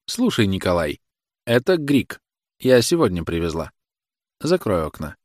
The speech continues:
Она открыла ноты, не сильно ударила по клавишам левой рукой. Сочно и густо запели струны.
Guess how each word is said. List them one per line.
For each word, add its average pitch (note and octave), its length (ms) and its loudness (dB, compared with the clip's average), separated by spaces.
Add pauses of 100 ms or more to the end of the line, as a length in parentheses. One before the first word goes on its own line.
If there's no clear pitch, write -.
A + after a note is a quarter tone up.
(920)
Она F2+ 280 2
открыла E2 400 -2
ноты, B2 320 -6 (580)
не G#2 140 0
сильно D#3+ 300 0
ударила A2+ 380 2
по F2+ 160 -6
клавишам A#2+ 540 -2
левой D#2+ 260 -2
рукой. D#2 440 -6 (840)
Сочно D#2+ 460 -4
и D#2 40 -4
густо G2+ 360 -2
запели D2+ 340 -4
струны. D2+ 500 -8